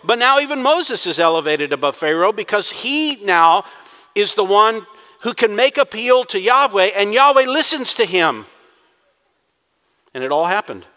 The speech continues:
Now, what would have been Pharaoh's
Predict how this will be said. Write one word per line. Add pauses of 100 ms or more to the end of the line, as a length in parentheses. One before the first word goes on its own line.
(1500)
Now,
what
would
have
been (600)
Pharaoh's